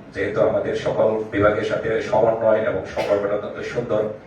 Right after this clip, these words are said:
আমরা অবশ্যই আশা করতেই পারি যে অতীতের যে কোনো সময়ের চেয়ে যেহেতু সম্পর্ক এবং সমন্বয়টা ভালো,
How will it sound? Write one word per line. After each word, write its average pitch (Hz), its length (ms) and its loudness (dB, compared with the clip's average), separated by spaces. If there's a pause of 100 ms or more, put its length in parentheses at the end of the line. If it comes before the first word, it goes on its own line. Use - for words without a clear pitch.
(360)
আমরা - 280 2
অবশ্যই - 500 4
আশা - 220 0
করতেই - 340 -2
পারি 104 240 0
যে 110 60 -2
অতীতের 107 500 -4
যে 98 120 -6
কোনো 101 220 -2
সময়ের 101 340 -2
চেয়ে 101 140 -4
যেহেতু 101 260 -6
সম্পর্ক 107 480 0
এবং 110 240 0
সমন্বয়টা 104 460 0
ভালো, 98 540 -2